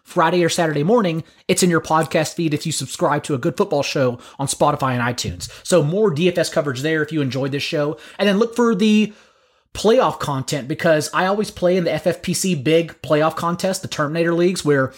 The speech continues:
you can only pick one player from every team. And so, like last year, I will be hosting a show based on the strategy for this year once we have the playoff team settled before the wild card round. Also, I'll have playoff only rankings for you playing any playoff fantasy tournament. So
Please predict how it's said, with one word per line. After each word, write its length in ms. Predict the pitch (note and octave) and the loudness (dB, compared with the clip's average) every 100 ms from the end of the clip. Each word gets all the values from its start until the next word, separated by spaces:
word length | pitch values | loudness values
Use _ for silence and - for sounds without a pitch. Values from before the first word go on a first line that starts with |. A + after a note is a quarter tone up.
| - | -16
you 80 | - | -2
can 80 | E3 | 0
only 120 | E3 | 2
pick 160 | D#3+ D#3 | 0 -2
one 200 | B2 D#3 | -2 -2
player 240 | - D#3+ | 0 2
from 160 | E3 C#3 | 2 0
every 160 | C3+ C3+ | -2 -4
team. 380 | - D3 G#3 A3 - | -4 -4 -6 -8 -12
And 100 | D3+ | -6
so, 420 | - E3+ E3 - - | 2 4 4 -2 -8
like 240 | C#3 F3 | -6 -2
last 260 | F#3+ F3+ - | 0 -2 -2
year, 200 | D3 D#3+ | -4 -4
I 60 | D3 | -4
will 100 | C#3+ | -2
be 140 | D3 | 0
hosting 320 | C#3+ D#3+ E3+ | 0 -2 -2
a 40 | D3 | -2
show 380 | - F3+ D#3+ | 0 2 2
based 320 | D#3 E3 G3 - | 2 0 0 0
on 160 | D#3+ | -2
the 80 | D3+ | -4
strategy 640 | - F3+ G#3+ C3 C3+ C#3+ - - | -2 0 0 -2 -6 -8 -12 -6
for 120 | D#3+ | -2
this 180 | D#3+ - | -2 0
year 160 | D3 | -2
once 240 | D3+ D3+ - | 0 -4 -2
we 120 | D3+ | -2
have 320 | D3 C#3+ C3 - - - - - - | -2 -4 -6 -16 -20 -20 -20 -16 -8
the 80 | |
playoff 320 | - G3+ F3 - | 0 2 2 2
team 240 | F#3+ D#3+ | 0 0
settled 480 | - G#3+ A3+ F#3 F3+ | 2 2 2 0 -2
before 260 | D#3 D#3+ | 0 2
the 60 | C#3+ | 2
wild 280 | C3 B2+ C3 | 2 0 -2
card 240 | - B2+ | -4 -4
round. 300 | C3+ C3+ C#3+ - - | -2 -2 -4 -8 -4
Also, 280 | D#3 F3+ G3 | 0 0 2
I'll 140 | F3+ | 0
have 240 | E3 E3 - | 2 -2 -4
playoff 360 | - F3 E3 - | 0 2 2 -2
only 260 | D#3+ D#3+ D3+ | -4 -2 -2
rankings 600 | B2 F3 A3 D3 C3+ - | 0 0 0 0 -2 -2
for 100 | D3 | -4
you 140 | C#3 | -4
playing 440 | - - D#3 D3 D#3+ | -4 0 2 2 -2
any 180 | D3 | -4
playoff 420 | C#3+ - D3 C3+ - | -4 0 0 0 -2
fantasy 320 | C3+ C3 B2+ | -2 -2 -4
tournament. 400 | - A#2 G2 - | -6 -8 -8 -8
So 300 | - B2 | -4 -4